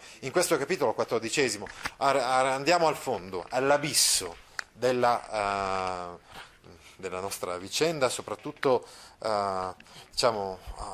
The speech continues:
Renzo arriva a, al punto peggiore, diciamo così, della sua ingenuità,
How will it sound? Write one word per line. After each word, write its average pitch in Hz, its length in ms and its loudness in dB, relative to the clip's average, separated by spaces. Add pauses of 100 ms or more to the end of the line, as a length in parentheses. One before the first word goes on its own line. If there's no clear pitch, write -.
(120)
Renzo 143 680 0 (1040)
arriva 139 760 4
a, 113 320 2
al 123 520 -2
punto 165 320 -2
peggiore, 113 680 0
diciamo 85 380 -14
così, 85 140 -20 (380)
della 101 300 -2
sua 123 240 2
ingenuità, 107 800 -2